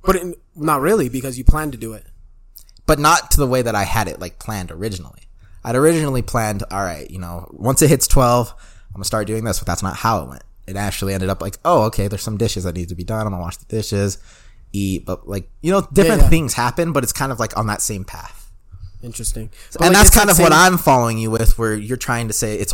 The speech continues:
Speaker 2: ordered, but it's still random, like it's contained.
Speaker 1: Yeah.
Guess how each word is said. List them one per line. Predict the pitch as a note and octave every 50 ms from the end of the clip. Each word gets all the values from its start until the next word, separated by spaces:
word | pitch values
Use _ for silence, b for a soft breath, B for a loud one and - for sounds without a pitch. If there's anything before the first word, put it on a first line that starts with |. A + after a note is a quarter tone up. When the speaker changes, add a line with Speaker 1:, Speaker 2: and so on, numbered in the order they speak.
| - - -
Speaker 2:
ordered, | A#2+ B2 A#2+ G#2+ G#2+ G#2
but | F#2 G2+ F#2+
it's | E2 -
still | - - A2+ G2
random, | F#2 G2 G2 G2 F2 F#2 F2+
like | F2 F2 - -
it's | G2+ -
contained. | - - G2+ F#2 - - G2 F2+ E2 F2 F2 - - - - - - - - - - -
Speaker 1:
Yeah. | D3+ D3+ C3+ A2+ A2